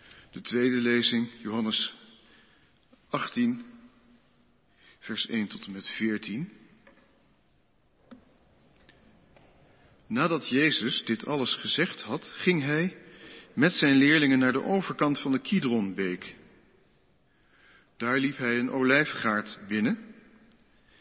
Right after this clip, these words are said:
met zijn leerlingen. Judas, zijn verrader, kende deze plek ook, want Jezus was er vaak met zijn leerlingen samengekomen.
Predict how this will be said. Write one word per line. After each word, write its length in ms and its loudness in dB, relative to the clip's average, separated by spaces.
met 160 2
zijn 200 4
leerlingen. 520 2
Judas, 520 0
zijn 220 2
verrader, 760 0
kende 220 4
deze 280 4
plek 280 2
ook, 280 2
want 220 0
Jezus 340 2
was 180 -2
er 120 -2
vaak 440 2
met 140 0
zijn 220 4
leerlingen 400 4
samengekomen. 920 -2